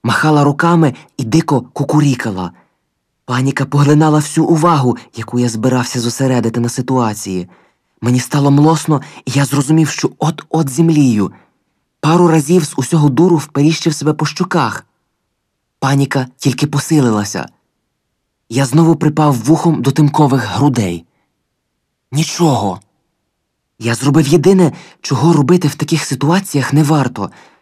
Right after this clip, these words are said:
Що було сили, гупнув кулаком Тимкові там, де серце, склав руки в колодку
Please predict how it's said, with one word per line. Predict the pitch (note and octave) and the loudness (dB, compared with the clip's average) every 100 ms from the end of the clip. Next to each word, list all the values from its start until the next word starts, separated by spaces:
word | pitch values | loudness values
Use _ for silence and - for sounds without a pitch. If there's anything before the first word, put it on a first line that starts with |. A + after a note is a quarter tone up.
| _ _ _ _ _ | _ _ _ _ _
Що | - - F3+ | -14 -2 0
було | D#3+ E3 | 2 2
сили, | D#3+ F#3 E3+ C#3 | 2 2 2 2
гупнув | G2+ E3 C3 B2 | 2 0 0 -4
кулаком | - D3+ C3+ - D#3+ | -4 -2 -2 0 0
Тимкові | B2+ C3+ - D3 C3 | 0 -2 0 0 0
там, | - E3 D3+ - | 0 -2 -2 -4
де | B2+ | -6
серце, | - A3 F#3+ - G2 - - - - - _ | -4 -4 -4 -6 -12 -14 -20 -20 -20 -20 _
склав | - - - B2 B2 | -18 -12 -6 -2 0
руки | D3 D3 | 0 -2
в | B2 | -8
колодку | - A#2+ C3+ - - - | -6 -4 -4 -4 -8 -8